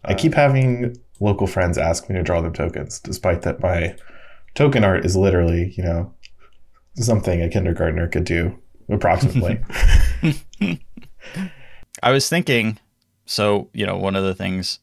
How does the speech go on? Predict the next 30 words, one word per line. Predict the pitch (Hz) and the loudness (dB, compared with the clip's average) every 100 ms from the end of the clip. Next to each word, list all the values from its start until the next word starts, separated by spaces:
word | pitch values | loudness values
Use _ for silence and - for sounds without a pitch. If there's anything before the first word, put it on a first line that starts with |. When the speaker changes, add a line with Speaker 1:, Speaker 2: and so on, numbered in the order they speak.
| - | -4
Speaker 2:
that | 98 92 - _ _ | 0 0 -2 _ _
we | 110 110 | -6 -2
wanna | 95 92 | -2 -2
do, | 92 92 92 92 95 - | -2 -2 -2 -4 -8 -6
where, | 107 104 - _ _ _ _ _ _ | -2 -2 -4 _ _ _ _ _ _
uh, | 113 67 | -4 -2
we'll, | 139 170 | -2 0
we'll | 175 | 0
talk | 156 104 | 0 -2
about | 92 92 | -4 -6
it | 87 | -6
when | 92 | -8
we | 90 | -6
get | 92 | -6
into | 90 92 | -6 -4
the | 90 | -4
actual | 92 104 | -4 -4
podcast | 110 98 92 98 | -2 0 0 -2
and | 98 | -4
stuff, | 90 90 | -4 -2
but | |
we're | 120 151 165 | -2 -2 -4
re-, | - 151 170 | -6 -4 -2
revamping | 185 208 180 175 170 151 | 0 2 2 0 0 -2
the | |
Patreon | 127 107 113 110 107 | -2 -2 0 2 2
a | |
little | 107 107 | 0 -2
bit | 107 101 95 - | 0 0 -2 -4
and | 95 95 92 92 | -6 -4 -2 -4